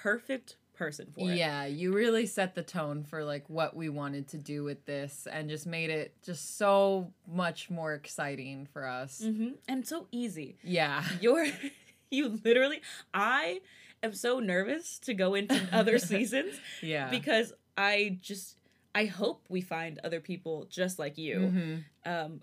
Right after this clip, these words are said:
Speaker 1: who are just as supportive. Like, you were there every single episode, like, shouting us out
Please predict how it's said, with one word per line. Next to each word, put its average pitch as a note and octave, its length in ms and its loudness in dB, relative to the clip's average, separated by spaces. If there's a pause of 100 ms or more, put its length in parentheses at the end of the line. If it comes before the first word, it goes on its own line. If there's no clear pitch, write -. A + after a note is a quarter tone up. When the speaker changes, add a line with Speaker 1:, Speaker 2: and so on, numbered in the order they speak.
Speaker 1:
who G3 220 0
are E3 240 -2 (1040)
just F#3 180 -8
as F#3+ 240 -6
supportive. - 560 -10 (140)
Like, F#3+ 260 2 (220)
you D#4 200 2
were E4 120 -2
there A3+ 420 4
every A3+ 320 2
single A3 480 -2
episode, F3 720 -2 (300)
like, C#3+ 320 -4
shouting G#3+ 500 0
us - 160 -4
out F#3 420 2